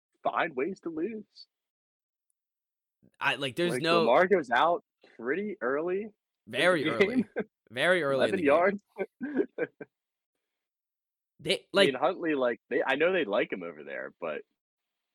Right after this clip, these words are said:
Speaker 1: it's not anything special.
Speaker 2: I, l-, I, I don't even know what to say about Russ. There's nothing, everything's been said. Like, there's, he's just, he's not impro-, it's not like he's getting any better.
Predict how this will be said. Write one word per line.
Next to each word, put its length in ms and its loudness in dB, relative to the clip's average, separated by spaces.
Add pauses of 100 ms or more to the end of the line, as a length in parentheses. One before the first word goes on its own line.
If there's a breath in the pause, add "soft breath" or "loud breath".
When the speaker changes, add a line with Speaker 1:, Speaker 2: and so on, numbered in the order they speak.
(180)
Speaker 1:
it's 140 -20
not 200 -8
anything 280 -18
special. 600 -12 (1400)
Speaker 2:
I, 160 -12 (580)
l-, 200 -10 (100)
I, 280 -4
I 100 -4
don't 120 -4
even 160 -2
know 340 -4
what 240 -10
to 40 -14
say 480 -4
about 280 -12
Russ. 460 -14 (420)
There's 120 -10
nothing, 340 -6
everything's 420 0
been 120 -8
said. 480 0 (240)
Like, 120 -18
there's, 260 -6
he's 340 -2
just, 180 -14
he's 140 -10
not 220 -4
impro-, 300 -10
it's 120 -6
not 80 -4
like 140 -4
he's 100 -14
getting 160 -6
any 160 -10
better. 480 -6